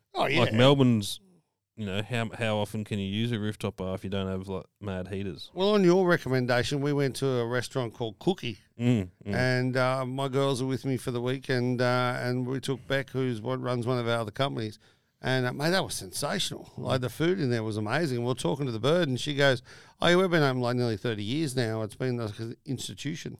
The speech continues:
Speaker 2: Yeah, yeah, yeah. So
Speaker 1: And
Speaker 2: that, that place has, like, uh, three or four different places, and they all have completely different vibes.
Speaker 1: Yeah, well, everyone was saying, like, we met someone last night, and they were
Speaker 2: Mm.
Speaker 1: saying that there's one floor you can't get onto.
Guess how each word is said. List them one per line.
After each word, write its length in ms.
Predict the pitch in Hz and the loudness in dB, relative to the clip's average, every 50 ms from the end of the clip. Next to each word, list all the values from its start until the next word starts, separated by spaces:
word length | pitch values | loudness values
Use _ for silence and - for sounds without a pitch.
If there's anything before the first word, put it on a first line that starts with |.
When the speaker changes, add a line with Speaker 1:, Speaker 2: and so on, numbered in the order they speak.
| - - | -8 -2
Speaker 2:
Yeah, 160 | 131 160 160 | 2 4 4
yeah, 280 | 151 143 143 139 139 139 | 6 4 4 4 2 2
yeah. 40 | 127 | 2
So 140 | - - 139 | 2 2 4
Speaker 1:
And 400 | 131 123 127 127 123 - 123 117 | 4 4 6 6 6 6 4 2
Speaker 2:
that, 160 | - - - | -2 -6 -4
that 140 | - 123 135 - - - - - | -2 -2 -2 -2 -6 -14 -20 -10
place 260 | - 120 117 110 - - | -4 -2 -2 -2 0 0
has, 220 | 113 104 104 101 | 0 0 0 0
like, 160 | 104 101 98 - _ _ _ _ _ _ _ _ _ | 0 0 0 -2 _ _ _ _ _ _ _ _ _
uh, 320 | - 90 82 76 78 - - - | -14 -14 -12 -14 -14 -16 -16 -16
three 240 | - - 101 98 92 | -10 -8 -6 -6 -6
or 60 | 92 | -6
four 240 | - - 98 101 104 | -6 -4 -4 -4 -4
different 260 | 120 110 - 107 101 | -4 -4 -6 -8 -6
places, 460 | - 104 101 113 - - 131 139 135 | -6 -6 -4 -4 -6 -6 -6 -6 -4
and 80 | 127 104 | -2 -2
they 60 | 101 101 | 0 0
all 100 | 104 101 | 2 2
have 220 | 104 98 92 - | 0 -2 -4 -6
completely 420 | - - 107 - 107 101 95 95 95 | -8 -8 -6 -4 -4 -4 -4 -4 -6
different 300 | 92 95 - - 92 87 | -6 -6 -6 -6 -6 -4
vibes. 420 | 92 92 95 92 85 - - - - _ | -2 -2 -2 -2 -4 -6 -10 -12 -10 _
Speaker 1:
Yeah, 180 | - 190 196 | 2 4 6
well, 140 | 196 190 190 | 6 6 4
everyone 280 | 190 180 196 202 185 170 | 2 2 2 2 2 2
was 140 | 165 143 - | 2 2 2
saying, 300 | - 160 151 156 160 165 | 2 2 2 4 2 2
like, 180 | 156 156 151 | 2 0 2
we 100 | 147 156 | 2 2
met 180 | 165 170 156 - | 2 0 0 0
someone 220 | - 143 135 127 | 0 0 2 2
last 240 | 127 120 117 107 - | 2 0 0 0 0
night, 140 | 180 - 170 | 0 2 4
and 80 | 151 156 | 4 4
they 40 | 160 | 4
were 60 | 156 | 2
Speaker 2:
Mm. 40 | 127 | 2
Speaker 1:
saying 260 | - 160 151 143 139 135 | 4 4 4 4 6 4
that 120 | 143 139 | 4 4
there's 160 | 135 135 135 123 | 4 4 4 4
one 220 | 143 147 147 135 | 4 4 4 2
floor 180 | - 143 143 135 | 2 2 2 4
you 120 | 123 113 | 2 2
can't 260 | - - 127 123 113 | 0 0 0 0 0
get 140 | 98 120 117 | -2 -2 -2
onto. 400 | 117 131 165 175 - 143 110 - | 0 -2 -2 -2 -2 -2 -4 -4